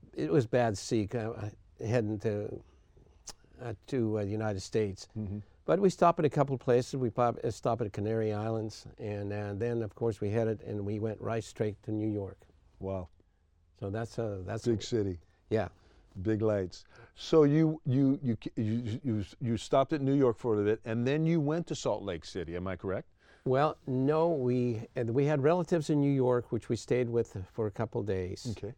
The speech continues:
Speaker 1: And then we went to Chicago, and we stayed with relatives in Chicago.
Speaker 2: Mm-hmm.
Speaker 1: And then we went to, to Salt Lake City.
Speaker 2: Mm-hmm.
Speaker 1: But, uh, the,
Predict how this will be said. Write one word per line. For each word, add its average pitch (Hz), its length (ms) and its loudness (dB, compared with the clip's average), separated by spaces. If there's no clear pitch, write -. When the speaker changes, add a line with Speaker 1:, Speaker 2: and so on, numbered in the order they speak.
Speaker 1:
And 107 140 -4
then 123 240 0
we 117 120 0
went 131 220 -2
to 139 80 -2
Chicago, 139 580 -2
and 123 80 -2
we 117 80 -4
stayed 120 480 -2
with 113 240 -4
relatives 113 420 0
in 107 200 -2
Chicago. 98 760 -4
Speaker 2:
Mm-hmm. 104 140 -8
Speaker 1:
And 104 120 -4
then 135 260 0
we 123 120 0
went 104 320 -6
to, 101 280 -4
to 104 120 -6
Salt 101 260 -6
Lake 92 120 -6
City. 104 280 -4
Speaker 2:
Mm-hmm. 95 120 -10
Speaker 1:
But, 131 260 2
uh, 123 280 6
the, 113 540 0